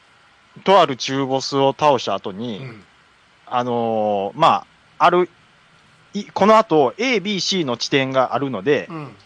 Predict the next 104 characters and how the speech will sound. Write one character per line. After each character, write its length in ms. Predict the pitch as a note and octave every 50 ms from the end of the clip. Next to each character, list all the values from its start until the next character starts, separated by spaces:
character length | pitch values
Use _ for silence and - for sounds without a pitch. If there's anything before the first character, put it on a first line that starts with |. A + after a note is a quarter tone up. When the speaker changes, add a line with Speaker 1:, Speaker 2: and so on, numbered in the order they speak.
| _ _ _ _ _ _ _ _ _ -
Speaker 1:
ま 200 | C#3+ F#3 B3+ C4+
ず 180 | G#3 F#3 D3+ - -
A 200 | C4+ E4 E4 B3+
に 100 | G#3 F3
行 80 | D3 -
き 80 | E3+
ま 100 | C#3+ C#3
し 80 | C#3 -
ょ 120 | C#3 A#2
う 20 | G#2+
っ 20 |
て 200 | _ _ - F#2+
妖 320 | F2+ G#2 C#3+ D#3 D3+ - E3
精 60 | D3+
が 80 | C#3+
言 180 | B2+ B2 C3 C#3+
う 40 | B2+
ん 140 | A2 F#2 D2+
で 100 | D#2+ D#2+
す 100 | - -
よ。 60 | E3+
Speaker 2:
あ 120 | F#3+ E3+
あ、 40 | E3+
な 120 | F3 G3+
ん 40 | G3
か 80 | - C3+
あ 60 | C#3
っ 60 | C3+ -
た 120 | F3 E3
わ。 140 | C#3+ A#2 A2+ C3+ D3+ C#3+ C3 C3+ C#3+ C3+ A#2 B2 B2+ A#2+ A2+ A#2+ A#2+ A2 G2+ _ _ _ _ _ _ _ _ _ _ _ _ - -
う 40 | A3
ん 40 |
う 40 | G3+
ん 40 | G#3
う 0 |
ん 40 | F#3+
う 0 |
ん。 40 | D#3+
Speaker 1:
う 180 | C#3+ - D#3+ F3
ん、 40 |
急 240 | G#3 G#3 - D#4 D#4
い 40 | B3
で 120 | F#3+ G#3 A3 D4
A 80 | D4 B3
に 120 | G#3 F3+
行 40 | D3+
き 60 | D3+
ま 100 | D3+ D3
し 60 | - C#3+
ょ 60 | B2+
う 0 |
っ 20 | G#3
て 60 | F#3
Speaker 2:
う 20 |
ん、 60 | F3
あ 80 | E3 D#3+
っ 60 | - -
た 80 | F3
あ 60 | D#3
っ 60 | - -
た。 220 | D3+ C#3+ C3+ C3
Speaker 1:
言 180 | E3 E3+ G3+ G3+
う 80 | F3+ D3+
ん 20 |
で 80 | A#2+ G#2
す 80 | - -
よ。 80 | - -
Speaker 2:
う 360 | D3+ C#3 - A#3+ F3+ - D3
ん。 40 | -
Speaker 1:
で、 360 | - C#4 B3+ F#3 C3 A#2+ - _ _ -
Speaker 2:
う 60 | D#3 D#3
ん。 100 | C#3 C3
Speaker 1:
そ 140 | - A3+
の 160 | A#3+ A#3 A3+ A3 - -
A 240 | C4 D#4+ E4 D4+ B3
に 240 | G#3+ G#3 G3+ F3+ - _ _ _ _
行 120 | - A3+ -
き 80 | B3
ま 120 | B3 B3 B3
し 120 | - -
ょ 80 | D4 A#3
う 20 |
っ 40 | G#3
て 120 | - - D#3
言 120 | D#3+ F#3
わ 100 | G#3+ A3
れ 60 | G#3+
て 160 | G3+ - A3 G3+
に 120 | G3 F3+
も 300 | D3+ B2+ A#2+ A2+ A2+ A2
か 220 | - - - C#3
か 200 | - D#3+ D3+ E3
わ 140 | F#3 F#3 F3
ら 80 | D#3+ D3+
ず、 60 | -
Speaker 2:
か 40 | -
か 40 | D#3
わ 60 | C#3+
ら 20 | -
ず。 60 | - _ _ _ _ _ _ _ _ _ _ _ - - -
Speaker 1:
僕 240 | C3+ D3+ F3 F3 F#3
は 100 | G3 F#3+
B 640 | D#3 C#3 C#3 D#3+ A3 B3+ C4 B3 A3 G3+ F3+ D#3
の、 180 | D3+ D3+ D3